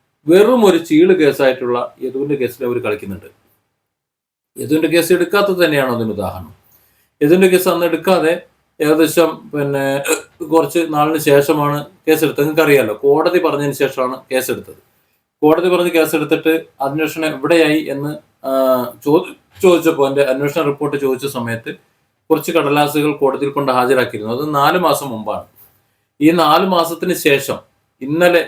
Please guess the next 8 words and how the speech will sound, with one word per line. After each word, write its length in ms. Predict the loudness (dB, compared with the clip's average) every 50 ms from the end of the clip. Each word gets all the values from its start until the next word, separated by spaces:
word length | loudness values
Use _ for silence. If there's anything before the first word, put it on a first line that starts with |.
| -4 _ -8
അതിൻ്റെ, 280 | -8 -6 -4 0 0 0 0 0 -4 -10 -10 -8
ആ, 40 | -8 -6 -4 -4 -6 -6 -6 -10 _ _ _ -8 -6 -6 -6
സ്റ്റാറ്റസ് 460 | -4 -2 0 0 0 -2 -4 -4 -4 -2 -2
നോക്കുന്ന 300 | -2 -2 -4 -6 -8 -8 -6
സമയത്ത് 260 | -6 -6 -6 -6 -6 -6
നമുക്ക് 200 | -6 -6 -6 -4 -6 -6
മനസ്സിലാവുന്നത് 540 | -6 -8 -4 -2 -2 -2 -2 -4 -6 -8 -10 -12 _ _ _ _ _ _ _ _ _ _ _ _ _ 2
ഈ 80 | 4